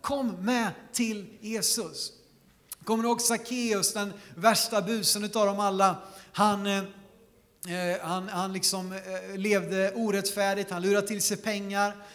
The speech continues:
han roffade åt sig utav de som inte hade. Eh, och så kommer Jesus till Jeriko. Och så vet ni den här storyn, många av er har hört den många, många gånger.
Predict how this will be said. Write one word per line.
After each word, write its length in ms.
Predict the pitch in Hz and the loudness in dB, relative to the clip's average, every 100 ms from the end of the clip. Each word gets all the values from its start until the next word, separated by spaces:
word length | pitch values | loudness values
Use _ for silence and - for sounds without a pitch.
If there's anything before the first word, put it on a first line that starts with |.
| - | -6
han 320 | 170 170 170 | 0 0 4
roffade 420 | 185 214 - 202 208 | 4 4 2 2 4
åt 220 | 196 196 | 4 2
sig 220 | - 190 | -2 -2
utav 260 | 190 202 190 | -4 -4 -4
de 120 | 185 | -4
som 140 | 185 | -6
inte 160 | 196 180 | -8 -4
hade. 380 | 196 202 156 170 180 - - - _ _ _ | -2 -4 -4 -8 -8 -20 -20 -20 _ _ _
Eh, 680 | 165 175 175 175 202 - 196 | -10 -6 -4 -4 -8 -8 -2
och 320 | 214 220 - - - | -2 -2 -6 -20 -20
så 220 | - - 254 | -4 -4 2
kommer 260 | 247 208 | 2 2
Jesus 380 | 214 196 190 - | 0 0 0 -4
till 220 | 185 170 | -4 -4
Jeriko. 540 | 175 147 147 - 139 113 - _ _ _ | -4 -4 -8 -10 -12 -14 -20 _ _ _
Och 120 | 180 | -2
så 120 | 180 | 0
vet 400 | 196 202 196 170 | 0 -6 -6 -6
ni 60 | 180 | -6
den 100 | 170 | -6
här 100 | 165 | -2
storyn, 380 | - 180 151 156 | -2 -2 -8 -6
många 240 | 180 170 165 | -6 -8 -8
av 160 | 156 | -8
er 20 | 156 | -6
har 100 | 151 | -6
hört 220 | 143 131 | -8 -8
den 100 | 147 | -10
många, 220 | 147 143 | -8 -8
många 200 | 143 139 | -8 -8
gånger. 360 | 139 127 120 | -8 -10 -12